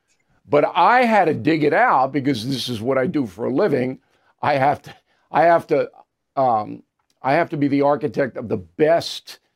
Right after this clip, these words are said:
news coverage on the election in the country, 'cause I brag that we'll have it. So I'm there this morning looking to see what else is going on, and boom, the Boston Globe poll comes up,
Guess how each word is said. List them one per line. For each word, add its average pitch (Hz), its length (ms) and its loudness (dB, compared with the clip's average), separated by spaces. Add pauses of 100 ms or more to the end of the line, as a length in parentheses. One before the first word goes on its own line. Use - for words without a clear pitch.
(440)
news 151 400 0
coverage 131 680 -6
on 127 200 -2
the 139 80 -2
election 135 600 -2 (160)
in 127 120 -4
the 135 80 -2
country, - 460 -8 (120)
'cause 135 180 -8
I 147 160 2
brag 143 580 0
that 135 220 -2
we'll 123 160 -6
have 190 360 -6
it. - 260 -6 (300)
So 170 220 0
I'm 202 280 2
there 180 240 2
this 147 260 -2
morning 196 640 -4 (320)
looking 202 540 2
to 180 100 4
see 220 380 0
what 165 280 2
else 220 360 2
is 180 100 -8
going 160 360 -2
on, 226 340 0 (200)
and 135 240 -4
boom, 226 360 4
the 170 80 0
Boston 190 460 0
Globe 262 400 2
poll 180 280 0
comes 156 320 -6
up, 294 280 0